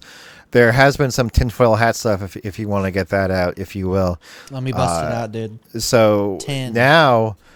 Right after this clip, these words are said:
Speaker 1: so listen to this, dude. This service, dude, you have to pre-order it.
Speaker 2: Wait,
Speaker 1: Because
Speaker 2: whoa,
Speaker 1: they're
Speaker 2: whoa, whoa, whoa,
Speaker 1: offering a
Speaker 2: what?
Speaker 1: service in limited quantities.
Speaker 2: What?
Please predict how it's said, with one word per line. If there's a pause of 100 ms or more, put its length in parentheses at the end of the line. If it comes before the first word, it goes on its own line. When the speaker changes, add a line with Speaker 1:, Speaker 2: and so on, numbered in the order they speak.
(100)
Speaker 1:
so
listen
to
this,
dude.
This
service,
dude,
you
have
to
pre-order
it. (880)
Speaker 2:
Wait,
Speaker 1:
Because
Speaker 2:
whoa,
Speaker 1:
they're
Speaker 2:
whoa,
whoa,
whoa,
Speaker 1:
offering
a
Speaker 2:
what?
Speaker 1:
service
in
limited
quantities. (880)
Speaker 2:
What?